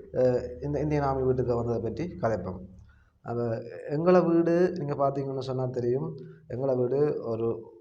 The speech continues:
ஓலை வீடு தான். ஆஹ், ஆரம்பத்துல உங்க எல்லாருக்கும் தெரியும், பெரும்பாலும்,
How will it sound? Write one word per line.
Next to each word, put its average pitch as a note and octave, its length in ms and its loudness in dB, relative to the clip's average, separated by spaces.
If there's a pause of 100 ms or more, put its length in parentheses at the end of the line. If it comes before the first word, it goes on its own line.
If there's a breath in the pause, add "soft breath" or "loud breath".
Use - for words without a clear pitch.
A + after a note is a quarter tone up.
(100)
ஓலை C3 300 2
வீடு A2 220 0
தான். A2+ 340 -4 (120)
ஆஹ், A2 300 -6
ஆரம்பத்துல B2+ 760 0 (300 loud breath)
உங்க A2 160 -4
எல்லாருக்கும் B2 360 0
தெரியும், A#2+ 260 0
பெரும்பாலும், A#2+ 640 0